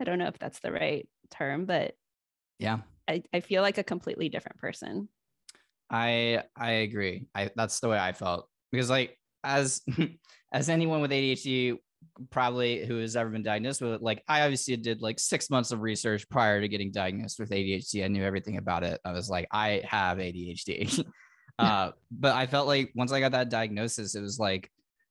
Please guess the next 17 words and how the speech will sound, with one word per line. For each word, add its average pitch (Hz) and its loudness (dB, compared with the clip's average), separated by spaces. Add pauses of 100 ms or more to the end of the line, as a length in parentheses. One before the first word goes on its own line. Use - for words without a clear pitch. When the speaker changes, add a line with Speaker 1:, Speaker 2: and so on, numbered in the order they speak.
(180)
Speaker 2:
this 107 -2
weight 104 0
off 101 0
my 101 -2
shoulders 95 -4
was 107 -6
just 107 -10
gone. 80 0
It - -8
was 101 -4
like, 104 2
all 107 2
of 110 2
a 104 2
sudden, 107 2
it's 98 -4
like 98 -4